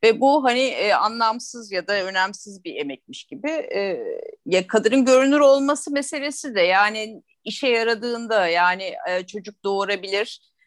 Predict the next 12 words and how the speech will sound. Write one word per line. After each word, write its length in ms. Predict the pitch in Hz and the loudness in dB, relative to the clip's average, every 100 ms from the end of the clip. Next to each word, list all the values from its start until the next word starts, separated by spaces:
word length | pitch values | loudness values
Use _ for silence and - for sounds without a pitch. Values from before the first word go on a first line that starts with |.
| _ - | _ -2
e, 400 | 180 175 156 147 | 0 0 0 -4
ondan 520 | - 190 185 180 175 | -4 -6 -2 -2 -2
sonra, 480 | 180 - 175 170 180 | -4 -4 -4 0 -2
e, 320 | 90 98 104 | -2 -4 -6
işte 560 | - - 190 180 156 - | -6 -6 0 0 0 -4
sağlığı 540 | - 190 180 180 190 | 0 4 4 4 2
yerinde, 640 | 190 185 175 165 165 180 196 | 0 0 -2 -4 -4 -4 -4
işte 280 | - - 180 | -8 -8 -4
evi 300 | 151 165 185 | -4 -6 -8
çekip 360 | 185 185 - | -10 -12 -10
çek-, 380 | - 180 _ - | -8 -8 _ -10
çevirebilir 800 | - 175 170 180 190 185 214 | -2 -2 0 -2 0 0 0